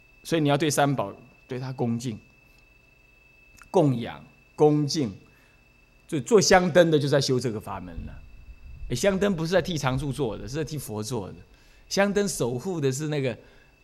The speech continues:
那个大殿，那个大殿，你拖地，你把电，灯点得好，你把香弄得好，你把环境弄得好好的，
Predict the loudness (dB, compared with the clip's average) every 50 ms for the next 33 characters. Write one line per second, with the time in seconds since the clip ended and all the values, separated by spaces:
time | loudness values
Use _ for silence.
0 | _ _ -6 -2 -2 0 2 2 0 0 0 -2 -2 -2 -4 -6 -14 -20 _ _
1 | -2 0 0 4 6 6 6 6 6 2 0 0 0 0 2 2 2 2 0 4
2 | 4 6 8 10 10 10 8 6 4 2 2 2 0 -2 -4 -4 -4 -2 2 2
3 | 4 4 2 0 -2 -8 -16 -20 -6 -2 0 0 0 0 -2 -2 2 4 4 4
4 | 4 2 2 4 4 4 2 2 2 2 4 4 4 4 4 4 4 2 0 0
5 | 2 2 2 2 0 -2 0 0 2 2 2 2 2 0 0 -2 -2 -2 0 0
6 | 0 0 0 -2 -2 -2 -2 -2 -2 -4 -2 -4 -6 -4 -4 -4 -4 -2 0 0
7 | 0 2 2 0 0 2 2 2 2 2 -2